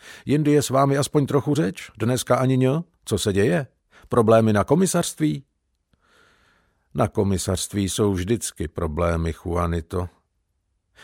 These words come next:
Je těžké udržet v šatně klid, co? Zvlášť pokud jde o hostující hráče.“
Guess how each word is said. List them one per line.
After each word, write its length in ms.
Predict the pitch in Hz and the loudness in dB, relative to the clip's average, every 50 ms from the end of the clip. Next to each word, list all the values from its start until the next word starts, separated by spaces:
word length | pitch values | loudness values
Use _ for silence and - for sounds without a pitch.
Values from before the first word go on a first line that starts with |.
| - - | -16 -8
Je 100 | - 101 | -6 -2
těžké 380 | - 123 113 101 - - 123 117 | 0 2 0 2 4 4 4 4
udržet 400 | 120 120 120 104 98 127 120 - | 4 2 0 2 2 2 0 0
v 80 | - | 0
šatně 300 | - 123 120 - 135 127 | 0 0 0 0 0 -2
klid, 320 | 120 - 139 156 185 185 - | 0 0 0 0 0 0 -4
co? 340 | - - - 87 98 127 127 - _ _ _ _ _ _ _ _ _ _ _ _ - | -8 -4 -2 0 0 -2 -4 -10 _ _ _ _ _ _ _ _ _ _ _ _ -12
Zvlášť 500 | 80 80 85 87 90 92 92 87 - _ _ | -8 -4 0 2 2 2 2 0 -2 _ _
pokud 360 | - 95 85 - 95 95 85 | -4 -4 -4 -2 -2 -2 0
jde 340 | 95 92 92 87 85 92 98 | 0 0 0 0 0 -2 -4
o 140 | - 110 104 | -4 -6 -4
hostující 840 | 95 95 87 - - - 95 95 95 95 92 87 - - 95 90 90 | -2 -2 -2 -4 -6 -6 -6 -4 -4 -4 -4 -6 -8 -8 -6 -4 -2
hráče.“ 540 | 90 95 98 92 85 76 - - - 73 | 2 2 2 2 2 0 -6 -10 -16 -18